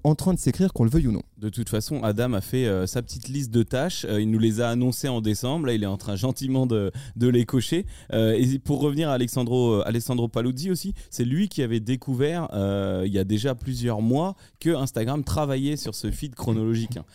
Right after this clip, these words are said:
Speaker 2: Et suite à ça, Adam avait fait son annonce, euh.
Speaker 1: Exactement. Je vous mets en note de cet épisode, hein, le lien direct vers,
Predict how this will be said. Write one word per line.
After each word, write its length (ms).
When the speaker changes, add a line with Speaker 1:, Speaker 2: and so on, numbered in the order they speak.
Speaker 2:
Et 80
suite 300
à 80
ça, 240
Adam 260
avait 220
fait 120
son 140
annonce, 400
euh. 160
Speaker 1:
Exactement. 580
Je 60
vous 120
mets 120
en 200
note 160
de 80
cet 180
épisode, 320
hein, 60
le 100
lien 220
direct 360
vers, 280